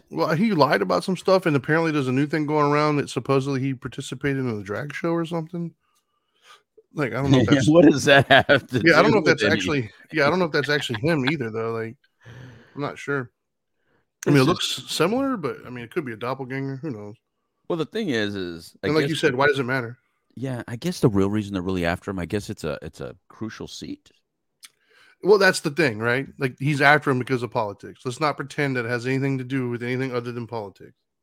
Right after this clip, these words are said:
Speaker 1: But I do think it's funny that they're now trying to go after him for, uh, being in drag, and this is coming from, like, the woke side, who is supposed to accept everybody, right?
Speaker 2: I guess I'm, I see, I missed that one, man.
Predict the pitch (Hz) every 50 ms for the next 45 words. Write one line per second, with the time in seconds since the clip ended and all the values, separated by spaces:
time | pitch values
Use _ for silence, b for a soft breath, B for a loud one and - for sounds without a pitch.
0 | _ _ _ _ _ _ _ _ _ _ _ _ _ _ _ _ _ _ _ _
1 | _ _ - 139 139 135 147 180 165 170 156 135 131 - - 151 151 147 139 123
2 | 127 117 127 127 127 131 131 135 123 - 139 131 127 120 127 123 127 123 127 127
3 | 123 - 131 123 117 120 117 117 110 - - 127 117 117 113 107 107 113 113 110
4 | 107 104 _ _ _ _ _ _ _ _ _ _ _ 143 131 135 135 131 123 117
5 | 107 123 127 127 127 123 120 117 113 110 107 110 _ _ - 131 127 123 - -
6 | 120 - - 139 131 120 - - 127 123 120 117 - 120 113 110 117 123 127 123
7 | - - - 117 110 110 110 104 104 120 120 117 117 113 117 - - - 113 -
8 | 127 123 120 - 113 104 - - - 117 - - 117 113 120 107 104 101 95 98
9 | 101 101 104 113 117 - 85 85 92 95 - - - 87 95 90 - - - 82
10 | 82 - - 82 80 82 85 90 90 98 98 - 85 80 87 80 73 78 76 69
11 | 69 69 67 67 65